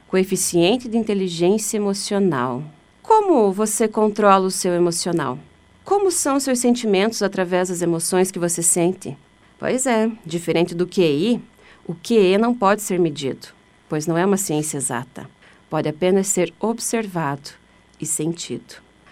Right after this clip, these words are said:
Passamos por um momento de mundo onde as pessoas encontram-se emocionalmente doentes.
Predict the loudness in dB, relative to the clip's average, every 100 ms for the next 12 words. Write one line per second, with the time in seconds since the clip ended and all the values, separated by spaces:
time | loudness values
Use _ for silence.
0 | -20 -2 -2 2 2 2 2 2 4 6
1 | 6 4 2 2 2 4 2 2 -2 -8
2 | -10 -4 -2 -2 -2 -4 -2 -2 0 0
3 | 2 2 2 -2 -2 0 -2 0 0 0
4 | 0 2 4 4 4 2 0 2 2 0
5 | -6 -10 -10